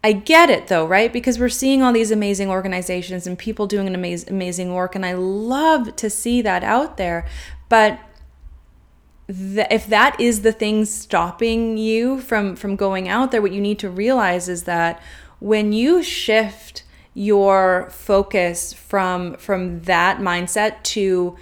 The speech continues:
you being the personal brand, then there is no other competition, right? It's you going all in on you, doing it in your, in your unique way, which is going to appeal to certain people, right? Like,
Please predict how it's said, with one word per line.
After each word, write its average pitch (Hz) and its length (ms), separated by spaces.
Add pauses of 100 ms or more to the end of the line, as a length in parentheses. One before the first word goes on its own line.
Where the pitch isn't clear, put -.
(240)
you 190 320
being 202 380
the 220 60
personal 208 520
brand, 175 680 (320)
then 226 400
there 240 160
is 269 180
no 240 220
other 170 220
competition, - 840
right? 190 460
It's - 420 (500)
you 208 360
going 247 300
all 214 220
in 208 300
on 190 320
you, 196 600 (640)
doing 262 260
it 285 60
in 254 60
your, 233 200
in 220 220
your 214 160
unique 208 380
way, 254 220
which 240 160
is 240 120
going 269 220
to 330 100
appeal 311 560
to 240 100
certain 240 300
people, 330 420
right? 220 320
Like, 220 240